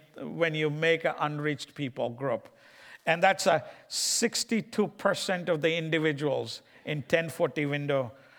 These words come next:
uh, live in an unreached people group. And that's a huge number. I, I like numbers, so I'm throwing numbers at you. But you may not like those numbers, but numbers just help us to pray and think, uh, and it allows us to consider,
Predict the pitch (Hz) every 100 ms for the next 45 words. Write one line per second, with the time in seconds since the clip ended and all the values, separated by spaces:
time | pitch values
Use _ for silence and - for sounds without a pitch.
0 | _ - 139 139 147 147 143 139 143 135
1 | 139 - 139 127 113 113 113 - - _
2 | - - 131 139 165 160 131 120 - -
3 | 165 190 180 123 139 143 127 104 - -
4 | - - 151 - 175 180 180 180 170 165
5 | 170 196 - 170 151 156 - 170 170 165
6 | 160 156 143 113 131 113 117 110 135 127
7 | 151 156 170 170 160 151 147 151 143 147
8 | 123 147 165 208 214 180 143 - - 170
9 | 175 170 - 165 - 175 185 185 160 -
10 | 175 135 - 160 170 180 - - 131 135
11 | - 185 190 185 - - - 143 147 -
12 | 156 147 143 - 151 160 160 175 160 160
13 | - 151 - 151 160 - 160 156 160 143